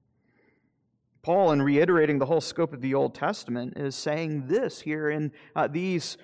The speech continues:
few verses. "Just as God said at the first creation, 'Let there be light,' so now he speaks again,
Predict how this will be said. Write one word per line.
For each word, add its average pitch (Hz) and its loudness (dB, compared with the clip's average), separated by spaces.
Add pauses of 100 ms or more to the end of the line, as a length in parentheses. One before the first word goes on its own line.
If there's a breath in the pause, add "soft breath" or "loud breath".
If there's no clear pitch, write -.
(140)
few 180 -2
verses. 160 0
"Just 208 0
as 156 -4
God 180 2
said 160 0
at 139 -10
the 143 -4
first - -4
creation, 156 0
'Let 143 -2
there 143 -4
be 135 -4
light,' 156 0 (220 loud breath)
so - -6
now 185 4
he 175 2
speaks - -8
again, 160 0